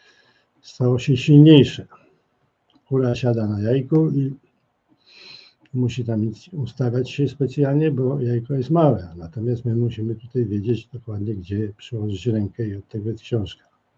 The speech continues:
E, proszę państwa, e, powstają warunki do silnego działania pola elektromagnetycznego. Kura, czyli zarodek w łonie mam, musi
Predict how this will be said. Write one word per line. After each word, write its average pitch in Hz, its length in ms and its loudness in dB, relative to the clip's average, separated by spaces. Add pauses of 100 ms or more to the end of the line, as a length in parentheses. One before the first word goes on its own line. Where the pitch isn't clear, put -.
(2000)
E, - 260 -10 (100)
proszę 127 220 0
państwa, 127 460 0
e, 123 400 2 (440)
powstają 156 380 4
warunki 143 380 4
do 123 100 -2
silnego 127 440 2
działania 120 380 4
pola 120 240 0
elektromagnetycznego. 104 1160 -2 (800)
Kura, 127 320 2
czyli 98 400 -8 (500)
zarodek 120 640 -2 (500)
w 107 80 -8
łonie 123 440 0 (1160)
mam, 113 260 -4
musi 107 500 -10